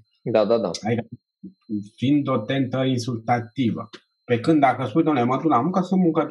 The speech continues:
Speaker 2: lucrătoare sexuală.”
Speaker 1: Da, uite,
Speaker 2: Așa.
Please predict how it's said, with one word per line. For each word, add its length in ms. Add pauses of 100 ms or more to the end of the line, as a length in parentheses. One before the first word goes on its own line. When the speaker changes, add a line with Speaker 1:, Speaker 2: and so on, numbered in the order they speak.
Speaker 2:
lucrătoare 540
sexuală.” 560 (640)
Speaker 1:
Da, 100
uite, 220
Speaker 2:
Așa. 460